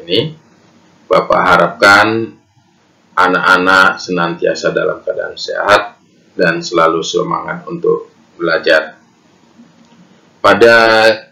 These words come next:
video kesempatan kali ini, kita masih melanjutkan pokok bahasan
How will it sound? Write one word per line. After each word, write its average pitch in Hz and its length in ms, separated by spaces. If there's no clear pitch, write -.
video 98 560
kesempatan 90 640
kali 85 320
ini, 107 200
kita 95 400
masih 90 720
melanjutkan 85 1400
pokok 90 560
bahasan 92 1040